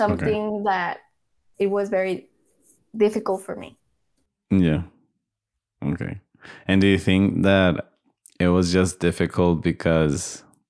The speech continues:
Speaker 1: and I, I, I ask because I see this a lot, that in America or just in general in our generation, we have this mindset of, like, grinding and doing a lot of stuff all the time.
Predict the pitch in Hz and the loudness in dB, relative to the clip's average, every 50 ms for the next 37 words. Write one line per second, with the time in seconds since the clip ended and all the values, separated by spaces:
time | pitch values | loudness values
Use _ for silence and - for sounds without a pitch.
0 | _ _ - - 98 98 98 76 92 98 - 92 95 90 - - _ _ _ _ | _ _ -4 0 2 2 4 4 4 4 4 4 4 2 0 -2 _ _ _ _
1 | _ _ _ _ - 95 92 92 90 87 - 92 82 - 90 82 - - 92 85 | _ _ _ _ 0 2 4 4 4 2 0 -2 0 0 0 0 2 0 0 0
2 | - - - 104 98 101 113 110 - - - 85 85 78 78 76 73 67 - - | 0 2 2 4 4 4 4 2 2 0 0 0 0 2 2 2 0 0 -4 -8
3 | _ _ - _ _ - - - - - - _ - - 90 87 92 90 87 85 | _ _ -20 _ _ -20 -20 -20 -20 -20 -20 _ -2 0 2 4 6 6 6 6
4 | 82 80 80 - - _ _ _ _ _ _ _ _ _ _ _ _ _ _ _ | 6 4 2 0 -2 _ _ _ _ _ _ _ _ _ _ _ _ _ _ _
5 | _ _ _ _ _ _ - 87 87 87 82 82 80 80 80 78 - 87 82 - | _ _ _ _ _ _ -2 0 2 2 2 2 2 2 0 0 0 0 0 2
6 | - 85 80 82 80 76 - - 85 76 82 78 80 82 82 80 80 80 80 80 | 0 0 0 0 -2 -2 0 -2 -2 0 0 0 0 2 2 2 2 2 2 0
7 | 80 71 - 80 78 80 78 78 76 80 - - 82 82 80 85 82 - - - | 0 0 0 0 2 2 2 0 0 -2 -2 -2 0 0 0 0 -2 -2 -2 -2
8 | 82 78 78 76 80 85 80 78 - - 82 80 80 80 78 76 - 80 78 78 | 0 0 0 -2 -2 -2 -2 -2 -2 -2 -2 0 0 0 -2 -2 -2 -2 -2 0
9 | 78 78 - - - 78 76 71 - - 80 78 78 76 78 78 76 78 78 76 | 0 -2 -4 -4 -4 -2 -2 -2 -4 -2 -2 0 2 2 2 0 0 0 0 -2
10 | 76 73 76 76 73 76 78 78 76 76 71 - - - 80 78 - - 80 80 | -2 -2 -2 -2 -2 -2 -2 0 0 0 -2 -2 -2 -2 -4 -4 -2 0 0 0
11 | 76 - - - 67 78 78 71 - - 78 71 80 87 101 104 | 0 0 -4 -4 -2 -2 -2 -4 -2 -2 -2 0 2 2 0 0